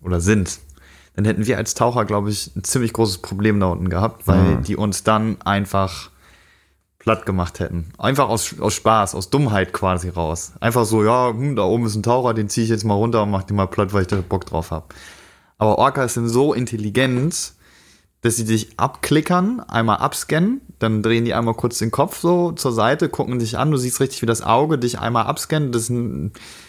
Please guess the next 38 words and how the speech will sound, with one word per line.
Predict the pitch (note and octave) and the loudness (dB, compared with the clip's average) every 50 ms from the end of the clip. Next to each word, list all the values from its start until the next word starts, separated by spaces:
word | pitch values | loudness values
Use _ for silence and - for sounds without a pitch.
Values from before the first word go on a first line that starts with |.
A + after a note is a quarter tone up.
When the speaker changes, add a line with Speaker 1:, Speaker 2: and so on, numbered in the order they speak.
| - - - _ _ _ | -20 -20 -20 _ _ _
Speaker 1:
ein | - A2+ A2 | 2 2 2
Vorgang | - - C#3 C#3+ D#3 D3+ C3+ B2+ B2 A#2+ A#2 | 4 4 4 4 4 4 2 0 0 0 -2
von | - - A#2+ A#2 A#2 A#2 A2+ A2+ A2 | -2 0 0 0 0 0 0 -2 -2
vielleicht | - - A#2 A#2 B2+ B2+ B2 A#2 A#2+ - - | -4 -4 0 0 2 2 0 -2 -4 -4 -4
drei, | - A#2 C3 C#3 C#3+ C3+ | -2 0 2 2 2 0
vier | C3 - - C3+ C3 B2 | -2 -2 -2 0 0 0
Sekunden | A2+ A2+ A2+ - B2+ C#3 D#3+ E3 - F#3 A3 G#3+ | 0 0 0 2 2 2 2 0 0 0 0 0
und | - A#2 A2+ | 0 0 2
dann | A#2 A#2+ B2 | 2 2 2
merken | B2+ B2+ C3+ - A#2 | 2 0 0 0 0
die, | A#2 A2 | 0 2
„Ah, | F#2+ G#2+ G#2+ G#2+ G2+ F2 - - - - - | 4 4 4 2 2 -2 -6 -14 -20 -16 -10
schon | - A2 G#2+ | -4 -2 0
wieder | G#2+ G#2+ G#2 F#2+ | 2 2 2 2
einer | F2+ G2+ G#2 G2+ F#2+ | 2 0 0 -2 -2
von | - G#2+ G2+ G2 | -2 -2 -2 0
diesen | G2+ G2 G2 G2 F#2+ F#2 | 0 0 0 0 0 0
komischen | F2+ - A2 G2+ G2+ F#2+ F#2 G#2 G2 G2+ G2 F#2+ F#2+ F2 F2 - | 0 0 0 2 2 2 2 2 2 4 4 4 2 0 0 2
Ballonen, | F2 F#2+ G2 G2+ G2+ G#2 G#2+ G#2 G#2 G#2 G2+ | 2 4 4 4 4 4 4 2 2 0 2
die | G2+ G#2 | 2 2
da | G2+ G2 | 2 2
oben | F2+ - G2+ G2+ G2+ | 2 2 0 0 2
an | F2+ F#2+ | 2 2
der | G2 F2+ | 2 2
Oberfläche | G#2 A2 G#2+ G#2 - - A2 G2+ G#2+ G#2 | 2 2 0 0 0 -4 -4 -2 -2 -2
rumeiern, | G2+ G#2 G#2 G2+ G2+ F#2+ - G#2+ A2 A2 A2 G#2+ G#2+ G#2 - - - - - - - - | 0 0 0 0 0 0 2 2 4 4 4 2 0 -4 -6 -10 -20 -20 -20 -12 -4 0
da | G2+ | 0
hab | G#2 | 0
ich | F#2+ F#2 | 2 2
gar | - G#2 G#2 | 0 0 0
keinen | - G#2 G2 | 0 0 0
Bock | F#2 G2 - - | 0 -2 -2 -2
drauf“ | - G2+ G2+ F#2 - | 0 0 0 0 0
und | G2 F#2+ | -4 -4
schwimmen | - - G#2+ G#2 F#2+ | -2 0 0 2 2
an | G#2 G#2 | 0 0
dir | F#2+ F#2 | 0 -2
vorbei. | - - F#2+ F#2+ G2+ F#2+ E2+ D#2+ | 0 -2 0 2 2 2 0 -2